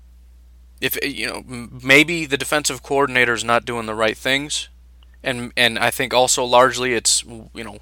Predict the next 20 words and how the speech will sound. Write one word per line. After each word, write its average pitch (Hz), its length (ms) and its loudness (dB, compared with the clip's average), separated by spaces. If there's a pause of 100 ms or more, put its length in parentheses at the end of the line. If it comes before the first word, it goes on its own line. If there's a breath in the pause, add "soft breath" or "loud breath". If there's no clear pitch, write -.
one 123 260 2
or 143 60 6
two 147 260 -4
or 127 80 0
three 147 280 -4
or 135 60 0
four 139 260 0
people 151 320 -6
just, 110 240 -8 (100)
just 120 220 -4
not 120 260 4
playing 120 360 0
up 117 160 0
to 117 80 -14
their 113 140 -2
potential, 110 520 -8
not 107 260 0
putting 120 240 -6
their 117 140 -4
best 120 360 6